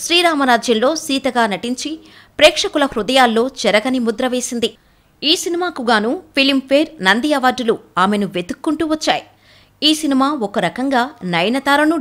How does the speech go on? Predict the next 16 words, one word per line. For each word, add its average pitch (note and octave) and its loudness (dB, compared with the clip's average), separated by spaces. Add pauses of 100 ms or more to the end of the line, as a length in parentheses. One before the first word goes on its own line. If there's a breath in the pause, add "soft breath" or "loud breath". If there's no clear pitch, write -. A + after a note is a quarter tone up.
డివోషనల్ D4+ 0
మోడ్‌లోకి D4 2
తీసుకుపోయింది. C#4 -6 (560 soft breath)
సీత G4+ -2 (100)
పాత్ర D4 0 (260)
తన A3 2 (140)
లైఫ్ను C#4+ 0 (180)
ఎంతగానో C#4+ -2 (140)
ప్రభావితం C4+ 0
చేసిందని, C4 -4 (600 soft breath)
ఇదే B3 0 (140)
తన C4 -2 (140)
చివరి D4+ -2
సినిమాగా C#4 0 (140)
చెప్పుకొని C4 -4 (140)
బాధపడింది. C4 -2